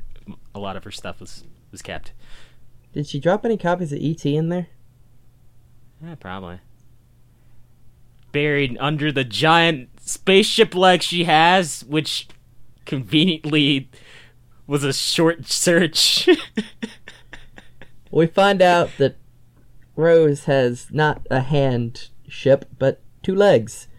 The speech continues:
Speaker 2: meaning that the diamonds essentially are going to have a Megazord.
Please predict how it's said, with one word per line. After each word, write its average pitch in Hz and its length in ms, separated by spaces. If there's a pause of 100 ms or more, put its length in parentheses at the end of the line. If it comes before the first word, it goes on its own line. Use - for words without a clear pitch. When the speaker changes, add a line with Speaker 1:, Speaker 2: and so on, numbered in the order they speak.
(140)
Speaker 2:
meaning 147 300
that 135 140
the - 80
diamonds 156 760 (300)
essentially 147 640
are 135 140
going 127 260
to 131 80
have 127 180
a 135 40
Megazord. 120 560